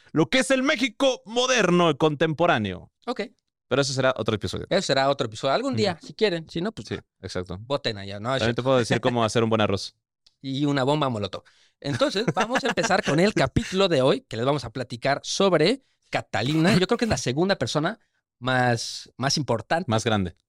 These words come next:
Speaker 2: en Rusia.
Speaker 1: La más grande de Rusia.
Speaker 2: Lo más, no, porque está Pedro el Grande, papi. Es
Speaker 1: Está
Speaker 2: que Pedro
Speaker 1: Pedro.
Speaker 2: el Grande también era grande, pero no creo que tan grande como Catalina la Grande.
Speaker 1: ¿En serio?
Speaker 2: Pero vamos a hablar de Catalina la Grande, que
Speaker 1: Ok.
Speaker 2: era nada más y nada menos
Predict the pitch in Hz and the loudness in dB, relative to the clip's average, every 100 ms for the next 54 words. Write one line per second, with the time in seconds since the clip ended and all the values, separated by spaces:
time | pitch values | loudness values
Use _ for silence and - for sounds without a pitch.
0 | _ _ _ _ 101 101 90 - - - | _ _ _ _ -8 -6 -2 -2 -4 -14
1 | _ _ - 95 95 95 90 90 87 - | _ _ -6 -2 0 2 2 0 -4 -12
2 | 170 170 170 220 170 170 202 - - 143 | -8 -4 0 0 0 0 0 -4 -4 -2
3 | 127 113 107 92 139 - - - - - | 0 0 0 -2 -4 -6 -10 -12 -16 -6
4 | 190 180 180 165 143 160 196 104 127 165 | 0 2 2 2 2 0 -2 -6 -2 2
5 | 151 139 151 160 240 147 113 131 160 - | 2 4 4 2 0 0 0 0 0 0
6 | 156 123 - 143 143 143 147 117 107 98 | 0 -2 0 0 2 0 0 -2 -4 -4
7 | 98 117 113 98 95 95 - _ _ _ | 0 2 0 -2 -10 -14 -18 _ _ _
8 | 104 - 104 90 - - 185 202 131 147 | -8 -2 -2 -4 -6 -2 -2 -2 -2 -2
9 | 160 107 - - 151 135 135 127 104 117 | -2 -8 -6 -4 -2 -2 -2 -4 -2 -2
10 | 135 202 - 127 - 190 170 180 202 190 | -2 -4 0 0 2 0 2 2 2 0
11 | - 151 147 165 240 339 | -2 -2 0 0 0 -6